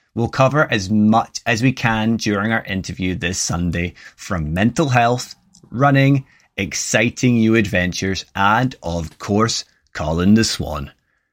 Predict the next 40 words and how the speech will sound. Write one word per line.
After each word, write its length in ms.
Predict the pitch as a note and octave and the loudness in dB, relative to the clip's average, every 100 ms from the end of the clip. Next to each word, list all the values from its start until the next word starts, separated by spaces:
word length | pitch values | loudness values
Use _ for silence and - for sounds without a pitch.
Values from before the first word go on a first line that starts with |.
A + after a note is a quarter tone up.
| _ | _
But 120 | - C#3+ | -2 0
if 100 | C#3 | 2
you 60 | |
have 160 | C#3+ D#3 | 2 2
any 160 | D#3+ | 2
questions 680 | D3+ D3 C#3+ - F#3 F3+ - | 2 2 2 0 -4 -4 -4
you'd 140 | F#2 F2 | -4 0
like 260 | F#2+ G2+ | 0 0
me 100 | G2+ | -4
to 120 | G2 | -4
put 220 | - C3 C3 | -2 -2 0
to 120 | - | 0
Al, 340 | G#2+ G2+ G2 _ | 2 2 -2 _
feel 300 | - G#2+ A#2+ | -6 -2 -2
free 500 | - C3 A#2+ B2 B2 _ - | -2 0 2 2 -2 _ -8
to 200 | F#2+ F2+ | -6 -6
drop 460 | - F2 E2 - | -8 -6 -6 -4
them 260 | G#2+ A2+ - | -2 -2 -4
into 320 | F2 E2+ - A#2 | -8 -6 0 0
my 180 | G#2 | 2
D 240 | A#2+ A#2+ G2 | 2 2 2
Ms. 440 | D2 D2 D2 - _ _ _ _ _ _ - | 0 -4 -8 -10 _ _ _ _ _ _ -4
As 160 | G2 B2 | -2 2
always, 480 | C3+ D3+ F3 E3+ - _ _ - | 4 4 2 0 -8 _ _ -6
you 120 | G#2 | -6
can 200 | - F#2+ | -4 -2
get 200 | A2+ B2+ | 0 0
in 140 | D#3 C3+ | 0 0
contact 580 | A#2+ B2 - A#2 - | 2 0 0 -2 -2
with 240 | F2+ F#2 - | -6 -8 -4
me 160 | A2+ | -2
through 300 | C3 - G2 | -2 0 0
the 100 | F2 | 0
usual 480 | D#2+ E2+ G2 A#2+ A2+ | -2 0 2 2 2
avenues. 540 | F#2+ F2 F2+ E2+ - - _ _ _ - - - | 2 0 -4 -4 -6 -12 _ _ _ -20 -20 -6
My 160 | B2+ C3 | 0 0
Instagram 500 | C#3 - C#3 C3 B2 | 0 -2 2 2 2
handle 380 | C3 C#3+ G3+ - | 2 2 0 0
is 400 | G#2+ F#2 E2+ - | -2 0 0 -4
Mister 560 | - A2 - - G#2 | -2 -2 -2 -2 -2